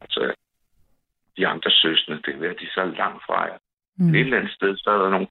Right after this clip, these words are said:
Speaker 1: kim til fælles.
Speaker 2: Selvfølgelig.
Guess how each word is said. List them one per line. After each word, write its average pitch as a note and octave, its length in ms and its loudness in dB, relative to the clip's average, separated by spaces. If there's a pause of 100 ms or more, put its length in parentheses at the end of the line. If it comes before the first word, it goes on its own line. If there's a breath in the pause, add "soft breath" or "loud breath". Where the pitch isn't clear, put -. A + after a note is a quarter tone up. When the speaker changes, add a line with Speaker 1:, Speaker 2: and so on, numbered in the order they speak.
(120)
Speaker 1:
kim A#2+ 200 0 (800)
til - 100 -6 (100)
fælles. - 480 -4 (880)
Speaker 2:
Selvfølgelig. F3 520 4